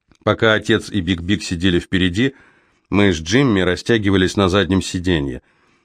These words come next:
Бывали дни, когда я играл по двенадцать часов без перерыва. Бывали продлённые четырёхдневные уикенды,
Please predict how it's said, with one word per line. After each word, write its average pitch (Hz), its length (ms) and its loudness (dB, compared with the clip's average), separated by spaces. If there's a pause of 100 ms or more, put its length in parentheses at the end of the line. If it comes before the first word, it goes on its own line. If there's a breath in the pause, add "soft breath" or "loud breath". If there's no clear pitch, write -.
Бывали 135 440 2
дни, 151 220 2
когда 120 280 2
я 120 180 4
играл 123 320 2
по 120 140 0
двенадцать 113 640 0
часов 117 520 0
без 110 320 0
перерыва. 123 680 0 (500 soft breath)
Бывали 131 460 2
продлённые 127 920 2
четырёхдневные 117 1120 2
уикенды, 120 840 0